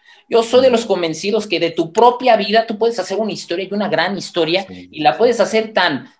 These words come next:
Speaker 1: tan cómica o tan melodramática, incluso tan terrorífica como tú mismo quieras, ¿no?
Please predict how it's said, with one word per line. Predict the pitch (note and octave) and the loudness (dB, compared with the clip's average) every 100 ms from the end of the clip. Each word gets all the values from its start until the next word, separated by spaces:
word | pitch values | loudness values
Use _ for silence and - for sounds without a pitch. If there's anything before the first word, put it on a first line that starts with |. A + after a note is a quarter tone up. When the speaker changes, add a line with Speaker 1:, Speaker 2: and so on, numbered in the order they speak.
| _ | _
Speaker 1:
tan | D3 D3 | -4 -2
cómica | G3 A3 A#3+ C4 B3 | 2 4 4 0 2
o | A3+ | 2
tan | - E3+ D#3 D3 | 2 -2 -2 -2
melodramática, | C#3 C3 B2 B2 C3 F3+ G#3+ G#3+ | -2 0 0 0 0 -2 -2 -4
incluso | F3 D#3+ G3+ A3 | -6 -4 -6 -6
tan | - E3 D3 | -4 -4 -4
terrorífica | D#3 D3 D3 F#3+ A3 A#3 A#3 | -6 -4 -2 -2 -6 -4 -4
como | A#3 D3+ C#3 | -4 -8 -6
tú | F4 | -6
mismo | F3+ D#3+ C3+ | -8 -10 -8
quieras, | C3+ A2+ - | -6 -6 -6
¿no? | C3 E3 | -8 -8